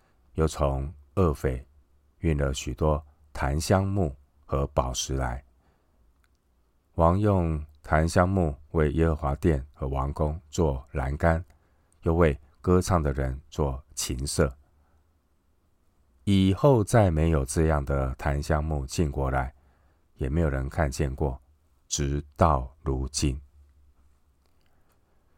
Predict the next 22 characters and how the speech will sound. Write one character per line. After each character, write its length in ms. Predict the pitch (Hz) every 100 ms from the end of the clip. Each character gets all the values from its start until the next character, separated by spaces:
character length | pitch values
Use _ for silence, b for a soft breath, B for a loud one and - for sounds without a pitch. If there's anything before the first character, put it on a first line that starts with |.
| _ _ _ _ _ _
经 180 | - 107
文 120 | 101
十 160 | 95 82
一 80 | 82
到 160 | 90
十 160 | 80 73
二 120 | 71
节， 300 | 65 60 60 - _ _ _ _ _ _ _ _ _ _ _ _
西 340 | - - 104
兰 240 | 92 71 73
王 260 | 69 64 67
的 540 | 71 65 64 60 60 -
船 240 | - 69
只 300 | - 92 95 - _ _ _ _ _
从 500 | - 73 69 69 73 -
俄 180 | 107 95
斐 280 | 76 64 69 _
运 220 | 87 69
来 180 | 64 64
的 260 | 67 64 62 -
黄 260 | - 67
金 300 | 78 90 87